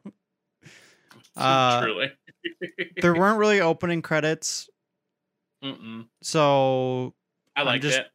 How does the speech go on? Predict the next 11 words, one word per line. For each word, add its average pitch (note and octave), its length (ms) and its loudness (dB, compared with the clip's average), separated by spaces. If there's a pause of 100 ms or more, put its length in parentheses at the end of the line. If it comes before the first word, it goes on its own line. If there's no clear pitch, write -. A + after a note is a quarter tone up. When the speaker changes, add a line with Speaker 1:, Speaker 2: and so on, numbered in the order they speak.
(320)
Speaker 2:
I'm D3+ 120 -2
calling G3 240 4
that D3+ 140 4
null C#3+ 240 4
and C3 100 -2
void, B2 460 0
honestly. C3+ 600 -2 (560)
Speaker 1:
Yeah, A#2 260 -2 (560)
that's D3 240 2
Speaker 2:
'Cause A#2 120 4
Speaker 1:
fair. - 140 -8